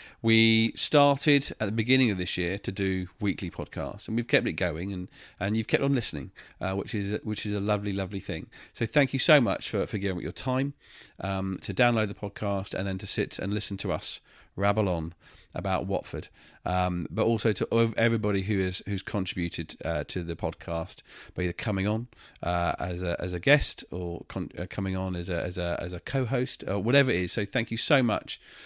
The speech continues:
for, for everyone who, who gives up time as a listener or a contributor to From the Rookery End. Mike, highlight of two thousand sixteen for you?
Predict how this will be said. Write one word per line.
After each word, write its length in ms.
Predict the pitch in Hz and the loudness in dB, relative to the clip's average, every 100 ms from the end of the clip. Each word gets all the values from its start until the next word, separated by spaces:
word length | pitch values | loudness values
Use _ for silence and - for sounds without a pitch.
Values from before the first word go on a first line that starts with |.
| - - | -20 -8
for, 300 | - 98 85 | -2 0 2
for 100 | - | 2
everyone 300 | 110 107 104 | 2 2 2
who, 320 | 101 98 - - | 2 2 0 -2
who 260 | 98 95 | -2 -2
gives 240 | 92 98 95 | -2 -2 -2
up 120 | - | -4
time 420 | - 104 101 95 - - - | -2 0 0 -4 -8 -20 -10
as 100 | 90 | -4
a 20 | |
listener 420 | 101 120 120 117 113 - | -2 -2 -2 -2 -4 -8
or 300 | 90 87 85 | -4 -2 -4
a 80 | 85 | -6
contributor 600 | - 95 - 90 - 90 | -6 -6 -4 -4 -4 -6
to 220 | - 92 | -4 -8
From 260 | - 98 92 | -4 -4 -4
the 100 | 87 | -6
Rookery 320 | 85 80 87 | -6 -8 -8
End. 240 | - - _ _ - | -10 -16 _ _ 2
Mike, 280 | 131 156 - | 6 6 6
highlight 480 | - 160 160 165 160 | 8 8 10 8 4
of 80 | |
two 160 | - 165 | 2 4
thousand 300 | 165 160 156 | 6 4 4
sixteen 420 | - 151 170 165 | 0 2 2 2
for 80 | 170 | 6
you? 260 | 165 165 | 6 6